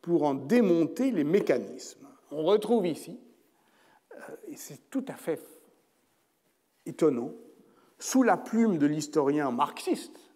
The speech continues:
de la Catalogne médiévale, une formulation qui est étrangement proche de celle de Louis Marin dans Le récit est un piège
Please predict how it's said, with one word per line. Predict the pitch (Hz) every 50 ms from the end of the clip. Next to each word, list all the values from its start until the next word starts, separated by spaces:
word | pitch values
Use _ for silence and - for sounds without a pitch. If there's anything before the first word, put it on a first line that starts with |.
| _ -
de | 147 143
la | 143 139 135
Catalogne | - 147 139 - 139 127 127 127 127 123
médiévale, | 117 117 117 117 117 110 113 110 127 160 175 - _ _ _ _ _ _ _ _ -
une | 247 247 269 277 240
formulation | - - 285 226 220 220 214 214 208 180 - - - - 339 349
qui | - - - 196 175
est | 175 190 - - 311
étrangement | 302 - - 285 269 226 190 202 190 175 156
proche | - - - - 190 220 294 294 254 -
de | 196 180 -
celle | - - 170 - 127 156
de | 196 170
Louis | 165 160 147 156 170 185 180
Marin | 160 143 120 117 123 151 262 - - _ _ _ _ _ _ _ _ _ -
dans | 143 175 190 190 170 - - -
Le | 151 156 170
récit | 156 165 160 143 - - - 190 139
est | 131 -
un | 117 107
piège | - - - 123 151 202 220 - -